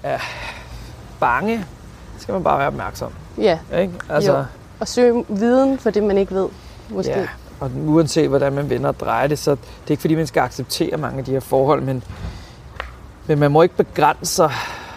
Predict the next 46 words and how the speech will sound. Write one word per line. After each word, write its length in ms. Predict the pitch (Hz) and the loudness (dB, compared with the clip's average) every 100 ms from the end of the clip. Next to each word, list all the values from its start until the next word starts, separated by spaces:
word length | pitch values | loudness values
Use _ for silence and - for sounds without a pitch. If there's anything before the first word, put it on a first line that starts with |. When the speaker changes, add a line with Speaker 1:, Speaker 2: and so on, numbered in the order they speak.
| - - - - - - - | -18 -18 -16 -16 -18 -20 -4
Speaker 1:
teknologisk, 800 | 165 139 139 147 131 139 - - - - - | -2 0 2 4 4 0 -6 -16 -16 -20 -6
fordi 380 | - 139 139 143 | -2 0 -2 0
teknologien 520 | 170 143 139 170 175 | 0 0 -2 0 0
langt 220 | 151 - | 0 0
hen 100 | 147 | -2
ad 40 | 131 | -2
vejen 240 | 139 139 - | -2 -2 -6
eksisterer 600 | 160 - - 190 202 170 | -10 -10 0 2 4 4
jo 120 | 135 | 2
for 280 | - 127 120 - - - - | 2 0 0 -8 -20 -10 -4
at 60 | 127 | 2
gøre 100 | 131 | 2
livet 220 | 135 127 | 2 2
lettere 240 | 113 110 | 0 0
for 140 | - 104 | -2 -6
os. 220 | 104 - - | -6 -12 -4
Speaker 2:
Mhm. 340 | 240 214 208 226 | -2 0 -4 -6
Speaker 1:
Så 160 | - 143 | 0 4
alle 240 | 131 160 | 6 4
de 80 | 185 | 4
her 160 | 185 156 | 4 4
skrækfilm 640 | - 139 165 - 165 143 | 2 2 2 0 -2 0
fra 420 | 147 131 131 131 123 - - - - - - - - - - - | 2 2 2 -2 -6 -14 -18 -20 -18 -16 -14 -16 -18 -16 -12 -12
firserne 380 | 131 160 156 151 | -4 -4 -2 0
og 40 | |
halvfemserne 460 | 139 - 160 143 151 | -2 0 -2 -2 -6
med 80 | 135 | -2
virtual 400 | 135 143 - 147 | 2 2 2 2
reality, 400 | 131 127 139 139 | 4 2 0 0
hvor 220 | 127 123 | 0 0
at 60 | 107 | -2
Speaker 2:
<laughs> 440 | - 220 180 - | -6 -6 -4 2
Speaker 1:
folk 160 | 160 214 | 2 4
render 120 | 170 | 4
Speaker 2:
Terminator. 240 | 151 143 | 4 2
Speaker 1:
rundt 160 | 147 190 | 0 2
og 140 | 202 | 2
er 220 | - 143 147 | 4 4 4
i 260 | 151 143 | 2 0
s-, 260 | 139 - - - - - - - | -4 -12 -14 -20 -20 -20 -20 -14
som 200 | - 170 | -8 -8
zombier 420 | 151 156 160 175 | -2 -2 0 -2
med 100 | 156 | -2
briller 320 | 135 147 147 160 | -2 0 0 0
på, 220 | - 156 | 2 2
og 320 | 139 143 | 2 0